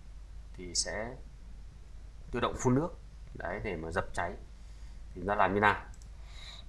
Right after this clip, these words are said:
Bây giờ chúng ta sẽ vào cái, ờ, phần đây. Trước hết là chúng ta sẽ có một cái cảm biến khói. Đây, các bạn chọn vào mục,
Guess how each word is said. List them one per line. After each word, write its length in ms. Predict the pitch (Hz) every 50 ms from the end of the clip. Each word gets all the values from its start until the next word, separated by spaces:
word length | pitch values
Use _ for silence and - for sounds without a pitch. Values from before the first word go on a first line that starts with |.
| - - - -
Bây 100 | - 95
giờ 120 | 101 98 95
chúng 120 | 95 90
ta 160 | 95 101 98 95
sẽ 140 | - 104
vào 420 | 107 107 107 98 92 90 87 87 - 90
cái, 240 | 87 87 90 92
ờ, 120 | 104 110 110
phần 680 | 107 - - 95 87 85 82 80 78 76 76 76 76 - - - - - - - - - - - - - - - - - - - - - - - - - - - - - - - - - - - - - - - - - -
đây. 180 | 90 90 92 - - - - - - - - - - - - - - - - - - - -
Trước 80 | 151
hết 220 | 165 196 196 - 135
là 520 | 120 110 107 101 98 95 95 92 92 95 -
chúng 160 | - 95 107
ta 200 | 110 113 113 110
sẽ 280 | - - 113 107 101 113 -
có 140 | - 98 98
một 120 | 110 113
cái 120 | 110 107 -
cảm 180 | - 95 90 87
biến 160 | 92 98 104
khói. 420 | - - 107 101 101 110 135 - - - - - - - - - - - - -
Đây, 160 | - 98 98
các 100 | 98 98
bạn 140 | 104 107 85 - -
chọn 280 | - 104 101 90 90
vào 200 | 90 92 92 87
mục, 280 | 85 87 90 85 -